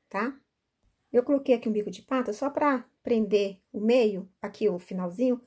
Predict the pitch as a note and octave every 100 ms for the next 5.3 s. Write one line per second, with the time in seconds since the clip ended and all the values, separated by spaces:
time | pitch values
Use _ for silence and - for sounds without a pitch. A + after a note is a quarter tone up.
0 | _ _ _ - A3 - G#3+ A3 A3+ -
1 | - G#3 B3 B3 - C#3+ - - _ _
2 | _ _ _ - F4 D#4+ B3 C#4+ D#4+ F#3+
3 | F#3 - - A#3 A#3+ - A3+ A3 G#3 F#3+
4 | F3+ F3 F3+ F3+ F3+ F3 - F3 - G3+
5 | B3 G#3